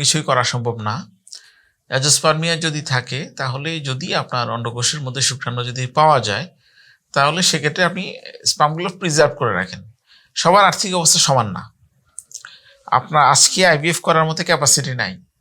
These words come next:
কিন্তু আপনি চাইলে তো টেসা পেসা করে দেখতে পারেন যে আপনার স্পাম আছে কিনা ভিতরে।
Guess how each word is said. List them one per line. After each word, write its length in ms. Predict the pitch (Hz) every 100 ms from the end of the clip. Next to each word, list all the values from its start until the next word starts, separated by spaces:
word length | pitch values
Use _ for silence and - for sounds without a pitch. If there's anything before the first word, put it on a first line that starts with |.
| _ _ _ _ - - _
কিন্তু 220 | - 147 175
আপনি 180 | 170 170
চাইলে 280 | 170 165 180
তো 240 | 196 185
টেসা 300 | 180 151 175
পেসা 260 | 175 165 180
করে 240 | 170 165
দেখতে 260 | 160 - 175
পারেন 220 | 151 117 117
যে 60 |
আপনার 180 | 127 131
স্পাম 200 | - 151 123
আছে 160 | -
কিনা 180 | 127 120
ভিতরে। 320 | 113 104 95